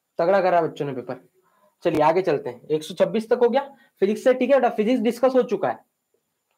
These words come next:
Next एक सौ सत्ताईस, एक सौ सत्ताईस का आप टिक कर लीजिए सी,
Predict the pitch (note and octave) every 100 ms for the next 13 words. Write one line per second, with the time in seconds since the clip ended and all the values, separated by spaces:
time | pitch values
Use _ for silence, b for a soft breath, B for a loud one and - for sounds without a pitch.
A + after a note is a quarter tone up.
0 | _ _ - F#3 G#3+ - - _ _ _
1 | _ _ _ _ _ _ _ _ E3+ G3
2 | - A3+ A3 A3 G3 E3+ - - - _
3 | _ _ _ _ F#3 G#3+ A3 C4+ C4 G#3+
4 | - G#3+ A#3 A#3+ - B3 B3 B3 A#3+ -
5 | A#3 A3 G#3+ E3+ A#3 C4 - _ _ -
6 | -